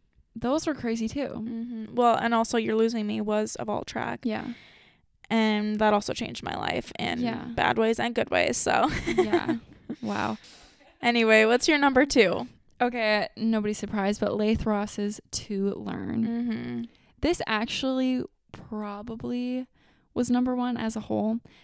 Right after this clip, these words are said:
Speaker 1: but
Speaker 2: Yeah.
Speaker 1: I think they're tied in my head. Just different vibes, different energies.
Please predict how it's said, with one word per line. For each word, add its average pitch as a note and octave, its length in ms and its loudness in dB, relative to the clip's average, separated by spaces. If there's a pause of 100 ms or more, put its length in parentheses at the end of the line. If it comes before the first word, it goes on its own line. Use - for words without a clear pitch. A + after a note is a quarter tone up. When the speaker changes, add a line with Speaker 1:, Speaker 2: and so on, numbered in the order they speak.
(240)
Speaker 1:
but A#3+ 140 0
Speaker 2:
Yeah. G3 180 0
Speaker 1:
I A#3 80 0
think B3 180 -2
they're A3+ 120 -2
tied G3 280 -4
in G3 80 -2
my G3+ 80 -2
head. G#3 400 0 (760)
Just - 180 -4
different B3+ 280 0
vibes, G#3 280 -4
different A3 260 -2
energies. G3+ 540 0